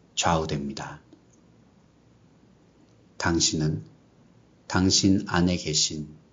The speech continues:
주님의 생명을 둘러싼 여러 상황 가운데서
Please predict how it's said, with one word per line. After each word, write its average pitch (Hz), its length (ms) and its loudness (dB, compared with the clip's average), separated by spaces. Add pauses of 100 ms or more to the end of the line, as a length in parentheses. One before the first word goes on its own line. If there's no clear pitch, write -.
(680)
주님의 85 500 4
생명을 110 680 4
둘러싼 76 680 -2 (1300)
여러 85 300 4
상황 113 460 4
가운데서 - 760 -4